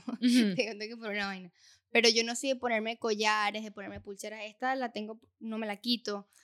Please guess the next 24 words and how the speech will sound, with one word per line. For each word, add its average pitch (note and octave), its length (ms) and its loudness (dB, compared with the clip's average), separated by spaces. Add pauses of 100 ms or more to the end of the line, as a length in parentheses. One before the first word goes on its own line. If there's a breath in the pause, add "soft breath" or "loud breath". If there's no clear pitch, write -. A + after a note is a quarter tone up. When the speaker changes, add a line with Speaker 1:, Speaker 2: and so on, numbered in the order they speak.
(140)
Speaker 2:
Pero B3 120 6
eso C4 160 0
Speaker 1:
Pero A3 140 -2
Speaker 2:
pasa - 160 -2
lo D4+ 60 2
mismo D4+ 120 -2
con D#4 100 -4
el C#4+ 60 -6
collar. A#3+ 400 -2 (160)
Tienes G#3 220 -2
uno A3 180 -10
que A3 80 -16
no G3 80 -12
te F#3+ 100 -16
quitas. E3+ 280 -14
Speaker 1:
Pero A3+ 120 -4
es G3+ 60 -12
que C4 120 0
no B3+ 180 -4
quiero B3 180 -10
dañarlo, A3 380 -10
me G#3 100 -12
da G#3 60 -14
miedísimo. G3+ 720 -12